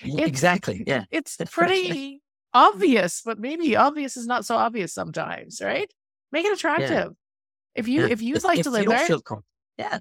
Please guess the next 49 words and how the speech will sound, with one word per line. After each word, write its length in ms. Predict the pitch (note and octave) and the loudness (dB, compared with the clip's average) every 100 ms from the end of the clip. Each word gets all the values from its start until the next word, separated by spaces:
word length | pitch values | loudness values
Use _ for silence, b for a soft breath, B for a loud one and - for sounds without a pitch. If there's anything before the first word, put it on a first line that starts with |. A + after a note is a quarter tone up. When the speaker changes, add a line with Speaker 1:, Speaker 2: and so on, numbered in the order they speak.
| - | -4
Speaker 1:
that's 180 | E3 - | -4 2
right. 160 | B3+ B2 | 2 2
Exactly. 360 | C#3+ E3+ - | 4 2 2
Go 120 | G2+ B2+ | 0 0
ahead 120 | B2 | 0
and 100 | F#2+ | -2
say 120 | B2 | -6
that. 120 | A2 | -6
That's 160 | A2+ A2 | -8 -8
exactly 340 | G#2+ A2+ A2 | -2 -2 0
what 20 | |
I 20 | A2 | -4
was 100 | - | -6
thinking. 280 | G#2+ E3+ - | -8 -6 -8
<laughs> 40 | - | -8
Speaker 2:
Yeah. 520 | A#2+ - _ A#4 G#4+ - | -12 -12 _ -6 -6 -8
If 120 | - A#3 | -8 -6
you'd 140 | C#4+ | 0
like 160 | E4+ E4+ | 0 2
to 80 | C#4+ | 0
live 200 | C4+ C4 | 0 0
there, 200 | E4+ F#4+ | -2 -2
then, 220 | C4 A3+ | -6 -4
well, 160 | A#3 | -4
what 160 | A#3 G#3+ | -4 -6
would 140 | A#3 | -4
you 80 | E4+ | -2
like? 160 | F#4+ - | -2 -2
And 100 | A#3+ | -4
we're 140 | D4+ | -2
not 160 | F4 E4 | -2 -2
talking 260 | C#4+ C4+ | -4 -4
about, 260 | G#3+ F#3+ - _ _ _ _ _ - | 0 0 0 _ _ _ _ _ -14
you 80 | |
know, 60 | A#2+ | -6
over 220 | G3+ F3+ | -4 -4
the 100 | D#3+ | -4
top, 460 | E3 - G3+ E3 E3+ _ _ - | -8 -8 -4 -4 -4 _ _ -20
um, 60 | E3+ _ D3+ D#3+ | -20 _ -12 -6
Speaker 1:
Right. 220 | D3+ - _ | -6 -6 _
Speaker 2:
I 140 | - | -4
don't 160 | E3 G2+ | -2 -4
know, 240 | - - _ _ _ - | -10 -16 _ _ _ -10
you 60 | |
know, 200 | - - - _ _ _ _ | -8 -10 -18 _ _ _ _
s-, 200 | - - _ _ _ - | -20 -20 _ _ _ -2
two-inch 460 | C#4+ B3+ G#3 F#3+ | 2 2 2 0
marble, 640 | F#3+ G3 G3+ F3+ D#3+ D3+ D2 | 0 2 2 0 -2 -2 -6
uh, 280 | E2+ E2+ | -8 -10